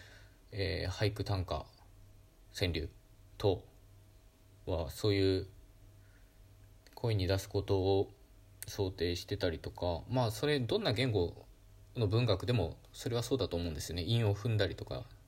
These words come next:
特に詩とかそうですけど、韻を踏んだりとか、反復したりとかね、そういういろんな表現法をね、習いましたよね。あの、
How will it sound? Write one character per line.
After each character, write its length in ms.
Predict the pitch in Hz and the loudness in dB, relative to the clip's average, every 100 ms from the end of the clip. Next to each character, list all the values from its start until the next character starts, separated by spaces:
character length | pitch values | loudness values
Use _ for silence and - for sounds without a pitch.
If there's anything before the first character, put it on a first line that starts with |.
| - - | -6 0
特 200 | 104 85 | 0 0
に 120 | 76 | 0
詩 200 | - - | 0 0
と 80 | 104 | -4
か 120 | 76 | -6
そ 140 | 69 | -6
う 40 | 65 | -10
で 80 | |
す 100 | - | -10
け 100 | - | -6
ど、 180 | 110 101 - - - - - - - - - - - - | -4 -4 -6 -20 -20 -20 -20 -20 -20 -20 -20 -20 -20 -10
韻 300 | 113 107 101 | -2 0 0
を 220 | 101 101 104 | 0 -2 -4
踏 220 | - 110 | -4 -2
ん 380 | 107 107 104 92 82 87 90 | 0 0 -4 -8 -14 -12 -10
だ 100 | - 85 | -10 -10
り 200 | 78 - - | -10 -10 -10
と 100 | 85 | -8
か、 200 | - 80 | -4 -4
反 340 | - 110 110 | 0 2 4
復 480 | 110 110 113 110 107 - - - - | 2 0 2 2 2 -4 -16 -20 -16
し 120 | - - | -8 -2
た 100 | 101 | -2
り 60 | |
と 120 | - | -2
か 100 | 85 | -2
ね、 160 | 82 95 | 0 -2
そ 160 | - 117 | 0 2
う 40 | |
い 120 | 101 | 2
う 60 | 101 - | 0 -4
い 80 | 110 | 2
ろ 100 | 107 | 4
ん 40 | |
な 180 | 107 107 - - - - | 4 0 -6 -20 -6 2
表 180 | 107 101 | 4 4
現 60 | |
法 240 | 104 101 95 | 2 0 -4
を 60 | - - - - 110 | -8 -20 -20 -6 0
ね、 220 | 101 - - - - - - - - - - - - | 0 -2 -16 -20 -20 -20 -20 -20 -20 -20 -20 -20 -6
習 160 | 101 95 | 0 2
い 40 | |
ま 100 | 101 | 2
し 80 | 101 | 0
た 80 | 82 | 0
よ 60 | 92 | 0
ね。 200 | 90 - | 0 -2
あ 100 | |
の、 80 | 87 | -6